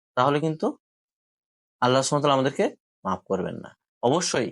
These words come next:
আমাদের কৃতকর্মের জন্য আল্লাহ সুবহানাহু ওয়া তাআলার কাছে আমাদের মাফ চাইতে হবে। আমরা যদি আমাদের জীবনের শেষ মুহূর্ত পর্যন্ত আল্লাহ সুবহানাহু ওয়া তাআলার ইবাদতে অটুট থাকতে পারি, আমরা যদি শেষ মুহূর্ত পর্যন্ত আল্লাহ সুবহানাহু ওয়া তাআলার নির্দেশগুলো মেনে নিই, নিষেধগুলো বর্জন করি,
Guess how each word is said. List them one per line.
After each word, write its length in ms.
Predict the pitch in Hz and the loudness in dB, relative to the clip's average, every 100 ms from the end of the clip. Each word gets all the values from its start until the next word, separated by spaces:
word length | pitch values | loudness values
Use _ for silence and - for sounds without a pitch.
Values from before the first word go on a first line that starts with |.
| - _ - | -8 _ -2
আমাদের 320 | 120 131 131 | 0 0 -2
কৃতকর্মের 560 | 156 156 135 127 120 | -2 0 2 2 2
জন্য 200 | 113 131 | 0 2
আল্লাহ 200 | 131 123 | 2 2
সুবহানাহু 280 | 123 147 143 | 0 -2 -2
ওয়া 80 | 143 | -2
তাআলার 0 | |
কাছে 100 | 160 | -2
আমাদের 360 | 151 180 294 _ _ _ _ - | 0 -2 -4 _ _ _ _ -4
মাফ 220 | 123 127 | 0 0
চাইতে 300 | - 107 95 | 0 -2 -2
হবে। 220 | 87 - - _ _ _ - - | -6 -8 -14 _ _ _ -12 -4
আমরা 220 | 110 131 | 0 2
যদি 180 | 143 135 | 2 2
আমাদের 320 | 117 127 240 - _ _ - | 2 2 -2 -6 _ _ -2
জীবনের 220 | 120 117 | 0 0
শেষ 340 | - 123 - | 0 0 2
মুহূর্ত 260 | 113 143 151 | 0 0 0
পর্যন্ত 300 | 135 143 151 160 - _ - | 0 0 0 -2 -6 _ -2
আল্লাহ 220 | 117 131 | 2 2
সুবহানাহু 120 | - | 2
ওয়া 80 | 139 | 2
তাআলার 220 | 143 120 | 2 4
ইবাদতে 500 | 120 123 120 139 139 - _ - | 4 2 2 0 -2 -6 _ -2
অটুট 340 | 117 147 147 | 2 2 0
থাকতে 260 | 160 - 151 | -2 0 0
পারি, 260 | 143 156 220 _ _ | 0 -2 -6 _ _
আমরা 220 | 113 127 131 | 0 2 2
যদি 200 | 139 175 | 0 -2
শেষ 300 | - 135 120 | 0 0 0
মুহূর্ত 280 | 143 156 | 0 2
পর্যন্ত 240 | 165 160 160 | 2 2 0
আল্লাহ 540 | 170 - _ - 127 | -4 -6 _ 0 0
সুবহানাহু 120 | 135 | 2
ওয়া 60 | 151 | 2
তাআলার 160 | 143 120 | 2 2
নির্দেশগুলো 560 | 139 127 139 127 160 | 2 2 2 2 2
মেনে 160 | 160 160 | 4 2
নিই, 240 | 170 175 - _ _ - | -2 -6 -12 _ _ -6
নিষেধগুলো 480 | 131 175 156 175 | 0 0 2 2
বর্জন 440 | 127 113 135 147 143 | 2 2 4 2 2
করি, 280 | 120 95 | -2 -4